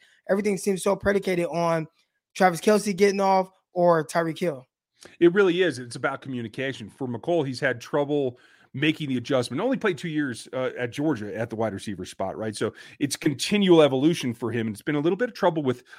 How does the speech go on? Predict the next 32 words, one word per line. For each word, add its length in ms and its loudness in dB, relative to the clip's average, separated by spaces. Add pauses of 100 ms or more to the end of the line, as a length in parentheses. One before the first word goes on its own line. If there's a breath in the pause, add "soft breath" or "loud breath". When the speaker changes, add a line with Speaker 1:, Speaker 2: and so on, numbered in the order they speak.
(140 loud breath)
Speaker 2:
a 60 -2
lot 280 4
of 100 0
the 220 -2
options 400 -6
that 120 -8
they 120 -6
like 180 -8
to 80 -16
give 180 -10
him, 140 -8
the 80 -8
sight 300 -2
reads 180 -6
that 140 -8
he 140 -6
has 200 -6
to 100 -16
make 180 -10
adjustments 680 -2
to. 200 -6 (280 loud breath)
So 180 -4
it 80 -4
has 300 4
been 120 0
a 60 2
lot 320 2
of 220 -6
the 100 -4
jet 280 -4
sweep 300 -4
action, 440 2